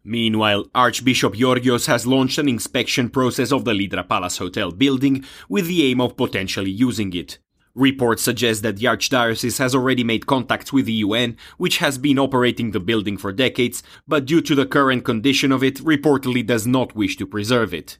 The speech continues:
The Archbishop said if inspections show the building to be durable,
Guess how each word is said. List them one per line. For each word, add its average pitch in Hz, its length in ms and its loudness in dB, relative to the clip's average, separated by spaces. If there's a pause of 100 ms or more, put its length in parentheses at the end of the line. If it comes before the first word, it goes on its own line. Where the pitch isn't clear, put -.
(580)
The 120 140 2
Archbishop 107 540 0
said 120 240 0
if 117 120 -4
inspections 117 640 -2
show 139 200 2
the 123 120 0
building 123 400 0
to 127 100 -2
be 113 120 -2
durable, 135 560 0